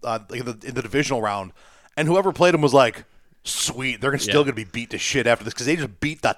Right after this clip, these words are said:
Speaker 1: tar out of each
Speaker 2: I need
Speaker 1: other
Speaker 2: Jeff
Speaker 1: for sixty
Speaker 2: Fisher
Speaker 1: minutes.
Speaker 2: back.
Speaker 1: But,
Speaker 2: I miss
Speaker 1: uh,
Speaker 2: Jeff Fisher.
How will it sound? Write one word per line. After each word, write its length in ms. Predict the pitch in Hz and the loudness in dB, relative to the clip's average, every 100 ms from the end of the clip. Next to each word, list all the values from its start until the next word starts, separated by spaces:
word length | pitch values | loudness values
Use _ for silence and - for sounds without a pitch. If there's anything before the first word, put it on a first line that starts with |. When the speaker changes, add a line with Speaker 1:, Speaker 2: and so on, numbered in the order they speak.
| - | -6
Speaker 1:
tar 380 | - 131 143 120 | -2 0 2 2
out 100 | 92 | -2
of 60 | 90 | -6
each 60 | |
Speaker 2:
I 40 | 120 | -4
need 80 | |
Speaker 1:
other 120 | 131 92 | -2 -2
Speaker 2:
Jeff 140 | 110 | -4
Speaker 1:
for 60 | 95 | -4
sixty 300 | 110 95 107 | -6 -4 -6
Speaker 2:
Fisher 20 | |
Speaker 1:
minutes. 340 | 92 98 98 - | -4 -4 -4 -8
Speaker 2:
back. 80 | - - - - - - - - | -20 -20 -20 -20 -20 -20 -20 -8
Speaker 1:
But, 200 | 107 101 | -4 -2
Speaker 2:
I 40 | 101 | 0
miss 60 | 98 | -2
Speaker 1:
uh, 40 | |
Speaker 2:
Jeff 180 | 95 90 | -4 -8
Fisher. 380 | 107 92 104 | -10 -10 -10